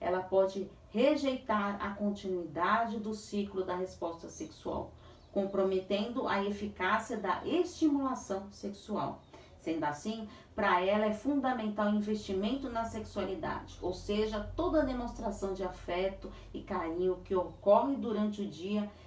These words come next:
fica registrado positivamente para ela, estimulando-a cada vez mais para a relação sexual. Segundo Basson, a motivação sexual surge do desejo de ter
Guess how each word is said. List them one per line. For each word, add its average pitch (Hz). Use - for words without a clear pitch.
fica 190
registrado 190
positivamente 208
para -
ela, -
estimulando-a 196
cada 190
vez 254
mais 208
para 311
a 269
relação 208
sexual. -
Segundo 269
Basson, 220
a 180
motivação 196
sexual 196
surge 202
do 190
desejo 185
de 185
ter 180